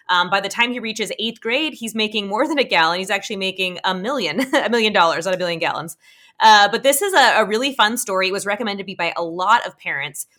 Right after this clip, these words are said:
because they're saying it really just kinda showed the kids the same thing you were saying, not just to, to make money, but to be a problem solver and to help and th-, give service through that.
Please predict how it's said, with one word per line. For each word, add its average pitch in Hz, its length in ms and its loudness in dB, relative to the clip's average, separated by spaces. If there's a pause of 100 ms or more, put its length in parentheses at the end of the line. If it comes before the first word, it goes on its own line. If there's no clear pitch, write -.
(120)
because 214 160 -12
they're 214 100 0
saying 214 240 -4
it 175 100 -4
really 220 220 -4
just 226 160 -8
kinda 196 160 -2
showed 185 240 -6
the 180 80 -12
kids 190 180 -12
the 175 60 -12
same 208 240 -8
thing 196 140 -10
you 190 120 -10
were 262 120 -8
saying, 143 440 -6
not 190 240 2
just 226 220 -4
to, 226 100 -8
to - 220 -14
make 180 240 -8
money, 196 240 -4
but 127 140 -10
to 160 80 -14
be 170 120 -12
a 151 60 -4
problem 233 580 2
solver 143 460 -4
and 160 140 -6
to 151 80 -6
help 202 280 -2
and 156 160 -12 (160)
th-, 196 120 -12 (240)
give 262 180 -4
service 220 520 -6
through 180 160 -4
that. 277 200 0